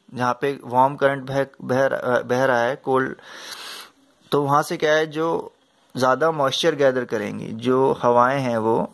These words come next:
जो विंड्स हैं वो ज़्यादा मॉइस्चर गैदर करेंगी और उसकी वजह से क्या होगा कि उन एरियाज़ में जहाँ पे वार्म करंट फ्लो कर रहा है उसके आसपास का जो एरिया है वहाँ पे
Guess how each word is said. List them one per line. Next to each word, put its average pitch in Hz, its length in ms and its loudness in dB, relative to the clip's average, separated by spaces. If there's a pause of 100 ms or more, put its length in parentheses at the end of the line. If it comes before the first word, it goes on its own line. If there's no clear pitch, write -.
जो 123 280 0
विंड्स 127 300 -2
हैं 131 60 4
वो 143 120 4
ज़्यादा 123 260 6
मॉइस्चर 127 440 2
गैदर 131 300 4
करेंगी 123 460 -2
और 135 220 2
उसकी 131 220 -6
वजह 127 220 -2
से 127 140 -4
क्या 131 140 2
होगा 120 240 2
कि 139 380 -2
उन 143 120 2
एरियाज़ 117 420 2
में 143 280 -4 (460)
जहाँ 123 280 0
पे 139 320 -2
वार्म 127 280 0
करंट 139 340 0 (420)
फ्लो 147 240 2
कर 135 200 2
रहा 120 120 0
है 131 60 2
उसके 131 200 -6
आसपास 127 460 0
का 127 100 -6
जो 127 160 -2
एरिया 117 320 0
है 120 60 -2
वहाँ 110 260 -2
पे 269 200 -2